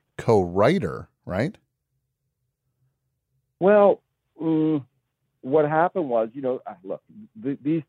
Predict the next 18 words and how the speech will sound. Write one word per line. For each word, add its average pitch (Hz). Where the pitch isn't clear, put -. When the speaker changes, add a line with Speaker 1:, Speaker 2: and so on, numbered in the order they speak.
Speaker 2:
two 139
guys, 117
much 147
younger 120
than 110
me, 107
ten 135
years 113
younger 98
than 92
me, 90
uh, 87
you 110
know, 107
saw 123
Frownland 90
and, 90
uh, 90